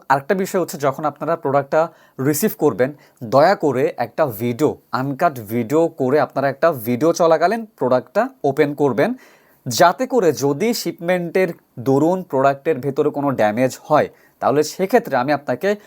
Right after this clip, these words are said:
কোনো সেকেন্ড কথাবার্তা ছাড়া আপনার ইউনিটটা আপনাকে রিপ্লেস করে দিতে পারি,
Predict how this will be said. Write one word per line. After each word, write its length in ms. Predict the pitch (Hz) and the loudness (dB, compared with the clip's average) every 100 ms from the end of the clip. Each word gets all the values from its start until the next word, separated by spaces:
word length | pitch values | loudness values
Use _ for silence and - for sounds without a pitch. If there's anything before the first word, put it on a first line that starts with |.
| _ _ | _ _
কোনো 300 | 151 175 233 233 - | 0 2 2 -2 -12
সেকেন্ড 540 | - 160 156 202 214 - | -2 2 2 0 -4 -4
কথাবার্তা 480 | - 165 156 151 - | -4 0 0 2 -2
ছাড়া 440 | - 165 131 90 | 2 2 2 0
আপনার 340 | 110 - 143 135 | -4 -4 -4 -4
ইউনিটটা 400 | 107 117 135 151 | -4 -4 -4 -4
আপনাকে 280 | - 143 165 | -4 -4 -2
রিপ্লেস 460 | 127 - 131 127 | -2 -2 -4 -4
করে 180 | 143 135 | -4 -2
দিতে 220 | 127 147 | 0 0
পারি, 260 | 120 90 | 0 -2